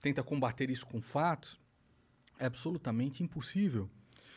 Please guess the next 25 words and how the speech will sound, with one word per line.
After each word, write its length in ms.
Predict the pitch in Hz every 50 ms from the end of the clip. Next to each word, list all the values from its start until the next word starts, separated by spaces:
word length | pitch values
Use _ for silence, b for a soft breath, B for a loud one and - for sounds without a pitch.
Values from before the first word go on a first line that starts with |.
| b b b b b _
Porque 440 | - 135 123 - - 156 151 151 147 -
a 80 | - 127
pessoa, 300 | - 160 135 - 190 185
ela 100 | 170 160
entra 240 | 175 190 - 202 185
em 20 |
dissonância 520 | 165 160 - - 175 156 156 170 175 - 160
cognitiva, 640 | - 165 160 170 185 185 175 - - 170 160 135 123
ou 80 | 120
seja, 320 | 117 - - 117 107 120 127
a 20 |
realidade 800 | 120 120 151 160 160 160 170 143 127 151 151 151 160 165 151 160
entra 240 | 170 175 - 190 185
em 60 | 180
confronto 520 | - 190 185 175 - - 156 160 165 -
com 80 | 170 180
aquilo 280 | 170 - - 185 180
que 100 | - -
ela 100 | 180 175 175
acredita. 480 | 175 - 185 185 143 160 156 139 - 143
Então, 280 | 143 143 - 202 214
ela 160 | 214 208 190 156
cria 420 | - - - 202 202 202 208 175
construtos 880 | - - - 185 175 165 - - - - 226 277 277 - - - 180 147
mentais 720 | 143 143 131 120 113 - 110 104 104 107 135 202 - - -